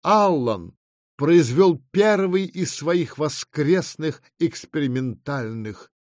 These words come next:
взрывов. Сам Аллан залёг позади уборной, так что ничего не видел и не слышал. Что случилось неладное,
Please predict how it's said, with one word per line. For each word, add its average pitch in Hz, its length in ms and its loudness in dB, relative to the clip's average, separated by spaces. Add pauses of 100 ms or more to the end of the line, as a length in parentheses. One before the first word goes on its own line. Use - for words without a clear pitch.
(540)
взрывов. 101 920 -12 (1400)
Сам 135 520 -4
Аллан 165 520 -4 (380)
залёг 143 560 0
позади 156 520 0
уборной, 160 840 -2 (180)
так 165 200 -2
что 165 140 -2
ничего 160 440 0
не 139 160 0
видел 175 460 -4 (100)
и 180 80 -6
не 151 160 -4
слышал. - 640 -12 (500)
Что 190 200 0
случилось 196 720 -2
неладное, 165 840 -2